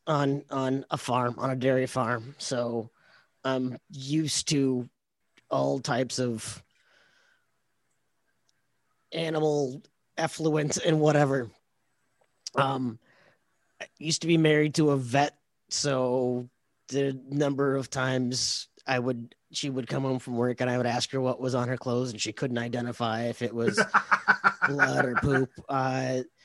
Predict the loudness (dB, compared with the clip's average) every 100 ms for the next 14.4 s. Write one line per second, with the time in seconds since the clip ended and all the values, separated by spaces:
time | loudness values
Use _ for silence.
0 | -20 _ _ -4 -2 0 0 0 0 -2
1 | -2 0 2 0 -2 -4 -4 -2 -2 -2
2 | -2 -4 -6 -4 -2 0 0 2 2 2
3 | 2 0 0 0 0 -2 -2 -2 -2 -2
4 | 0 4 4 4 4 2 0 2 0 0
5 | 0 2 4 4 6 4 4 -2 0 0
6 | 0 0 0 0 0 2 0 2 4 4
7 | 4 6 4 6 2 4 0 2 2 4
8 | 2 2 0 -4 -8 -10 -20 -20 -20 -20
9 | _ -2 -2 -2 0 4 6 6 6 4
10 | 0 -4 -20 -20 _ _ _ _ _ _
11 | _ _ _ _ -20 -8 -4 -2 4 8
12 | 8 8 8 6 4 4 2 0 -2 -2
13 | -2 -2 -2 -4 -6 -8 -10 -10 -10 -10
14 | -10 -8 -8